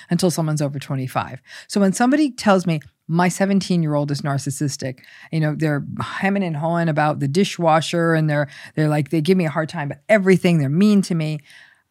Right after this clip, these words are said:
The first thing I would say to that parent, like, "How are they treating other people?" And say, "Oh my gosh, they're so nice to their peers." I said, "You may not have that much to worry about." I think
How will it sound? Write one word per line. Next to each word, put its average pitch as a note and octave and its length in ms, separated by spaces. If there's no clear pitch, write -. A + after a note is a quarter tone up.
The B3 160
first A#3 320
thing A3+ 80
I G3 40
would F3+ 80
say F#3 120
to D#3 80
that D3 100
parent, C#3+ 220
like, D3+ 80
"How - 160
are - 20
they A3+ 120
treating E3 340
other C#3 180
people?" C#3 300
And C3 100
say, F3 80
"Oh E3+ 60
my F#3 100
gosh, E3 200
they're B2+ 100
so E3+ 200
nice D3+ 240
to D3 120
their C#3 100
peers." C#3 340
I D3 100
said, C#3+ 200
"You E3 80
may D#3+ 120
not D3 160
have C#3 140
that C3+ 160
much C#3 240
to D#3 80
worry C#3+ 180
about." B2+ 240
I D#3 40
think D3 180